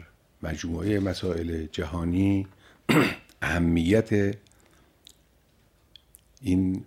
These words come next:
مجلس و اجتماع این همه از علما و بزرگان و متنفذین روحانی در بلاد و مجتهدین و اینها اهمیت ویژه‌ای پیدا می‌کنه.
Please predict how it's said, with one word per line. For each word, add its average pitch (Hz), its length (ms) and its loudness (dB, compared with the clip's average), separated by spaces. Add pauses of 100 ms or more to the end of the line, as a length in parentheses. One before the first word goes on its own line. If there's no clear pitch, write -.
(140)
مجلس 87 680 -2
و 90 60 -4
اجتماع 90 600 -6
این 90 300 -2
همه 90 280 -2
از 92 280 -8 (240)
علما 85 420 0
و 85 260 -2
بزرگان 82 680 -4
و 85 140 -6 (1600)
متنفذین 85 840 -2
روحانی 85 760 0
در 90 200 -2
بلاد 90 520 0
و 87 120 -6
مجتهدین 85 800 -6
و 87 80 -6
اینها 95 500 -4 (2000)
اهمیت 104 640 0
ویژه‌ای 98 720 4
پیدا 82 340 -6
می‌کنه. 73 520 -12